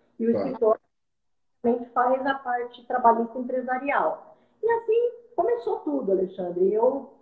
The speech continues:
Speaker 1: saí do Poder Judiciário, que era pra ser uma advogada civilista, e acabei me tornando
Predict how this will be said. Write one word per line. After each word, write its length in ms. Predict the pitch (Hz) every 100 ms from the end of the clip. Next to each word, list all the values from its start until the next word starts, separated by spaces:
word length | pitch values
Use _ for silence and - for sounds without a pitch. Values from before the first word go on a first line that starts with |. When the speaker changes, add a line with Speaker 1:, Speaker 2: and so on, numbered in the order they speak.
| -
Speaker 1:
saí 320 | 233 269 285
do 80 | -
Poder 320 | 254 240 233
Judiciário, 600 | 226 196 - 220 247 277
que 80 | -
era 160 | 247 240 - - -
pra 180 | 220 -
ser 100 | 240
uma 140 | 233
advogada 460 | 202 220 226 226 -
civilista, 600 | 240 208 202 262 311 -
e 60 | 285
acabei 400 | 285 269 233 262
me 80 | 269
tornando 320 | 262 254